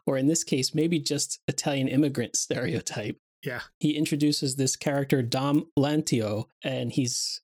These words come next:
Speaker 1: on the roadside giving away free slices of watermelon to the
Speaker 2: <laughs>
Speaker 1: long walkers. And it's just, like, this generous thing. He's not trying to mess up the walkers. He wants to help 'em out. Who wouldn't want a nice cold slice of fresh watermelon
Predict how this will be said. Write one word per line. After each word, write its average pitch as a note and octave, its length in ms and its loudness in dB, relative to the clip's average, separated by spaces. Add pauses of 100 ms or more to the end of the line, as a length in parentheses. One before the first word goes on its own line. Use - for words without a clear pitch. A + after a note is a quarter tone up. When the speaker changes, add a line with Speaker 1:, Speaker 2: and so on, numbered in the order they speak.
(140)
Speaker 1:
on D#3 180 2
the D3+ 140 4
roadside C#3 560 2
giving C3+ 240 4
away B2 420 0
free B3 300 0
slices G#3 420 2
of F3 120 6
watermelon A#2+ 640 4 (120)
to A2+ 160 0
the A2 100 0
Speaker 2:
<laughs> - 20 2
Speaker 1:
long B2+ 380 0
walkers. G#2 640 -6 (220)
And A#2+ 560 -4 (240)
it's G#3 280 -2
just, - 280 0
like, G#3+ 220 2
this G#3+ 280 4 (200)
generous F#3+ 460 2
thing. A#3+ 420 6
He's - 240 4
not B3 180 0
trying D3 420 0
to A#3 60 4
mess F#3+ 260 4
up D#3 200 0
the D3+ 60 8
walkers. D3+ 460 2
He G#3 100 4
wants G#3+ 280 2
to - 80 -4
help F#3+ 240 0
'em F#3+ 140 4
out. G3 240 -2
Who E3 200 2
wouldn't F#3+ 340 2
want E3+ 280 0
a D3+ 60 2
nice D#3+ 380 2
cold D3 460 0
slice C#3+ 440 -2
of B2+ 120 -8
fresh - 400 -4
watermelon A#2 760 -2